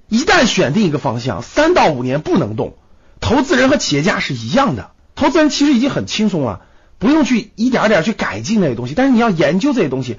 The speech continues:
你要看它这些东西，这样就会让你的心塌下来。让你像企业家一样把心沉下来，而不是天天研究那些宇宙的东西。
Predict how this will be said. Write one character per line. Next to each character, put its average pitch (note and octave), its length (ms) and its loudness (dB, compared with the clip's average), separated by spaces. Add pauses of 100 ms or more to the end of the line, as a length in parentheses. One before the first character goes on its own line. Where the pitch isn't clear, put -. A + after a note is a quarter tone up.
(140)
你 D#3+ 100 -2
要 F3+ 80 2
看 F3 280 -2
它 D3+ 60 -2
这 A#2 80 -6
些 A2+ 100 -6
东 G#2+ 120 -10
西， - 200 -14 (340)
这 F#4+ 120 2
样 D4 120 4
就 C4 80 2
会 C4+ 120 2
让 C4+ 140 4
你 F3 100 0
的 G3 80 0
心 A#3 380 0
塌 - 300 -2
下 G3+ 140 0
来。 F2 180 -8 (240)
让 C#4 180 4
你 G3+ 60 2
像 A3 440 -4
企 - 160 -4
业 D#3+ 60 0
家 B3 240 2
一 G3+ 60 4
样 C#3+ 160 2 (200)
把 C3+ 120 -2
心 A3 240 0
沉 G#2+ 300 -6
下 F#3 140 0
来， G#2+ 80 -2
而 G3+ 200 2
不 F#3 180 -2
是 A#3 100 -2
天 G#3+ 240 0
天 G#3 180 2
研 D3+ 140 -2
究 G3 100 0
那 F#3+ 60 0
些 G3+ 140 2
宇 A#2 180 -4
宙 G3+ 160 0
的 B2+ 80 -6
东 G2 140 -10
西。 - 160 -16